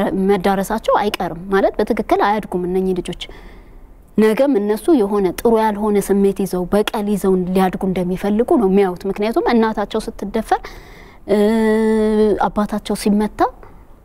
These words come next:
አያታቸው ስትደፈር እያዩ ነው የመጡት። ሲቀጥልም ደግሞ እነሱም ላይ ብዙ ነገር የተደረገ ነገር አለ። እየተቀባበሉ የደፈሯት አሉ። ህፃን ልጇን እየደፋ-፣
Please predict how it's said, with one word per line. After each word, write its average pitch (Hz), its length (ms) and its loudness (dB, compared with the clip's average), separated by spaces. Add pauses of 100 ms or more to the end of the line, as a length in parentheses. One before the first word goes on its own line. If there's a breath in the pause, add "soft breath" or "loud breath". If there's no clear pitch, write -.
(580)
አያታቸው 214 520 -2
ስትደፈር 226 600 -2
እያዩ 202 360 2
ነው 180 140 0
የመጡት። - 420 -8
ሲቀጥልም 214 580 -2
ደግሞ 285 200 -2
እነሱም 554 340 0
ላይ 208 120 0
ብዙ 196 180 -2
ነገር 180 240 0
የተደረገ 175 520 -6
ነገር 359 300 0
አለ። 175 200 -2 (600 loud breath)
እየተቀባበሉ 214 680 2
የደፈሯት 196 520 0
አሉ። 185 180 0
ህፃን 202 320 0
ልጇን 349 340 0
እየደፋ-፣ 196 480 0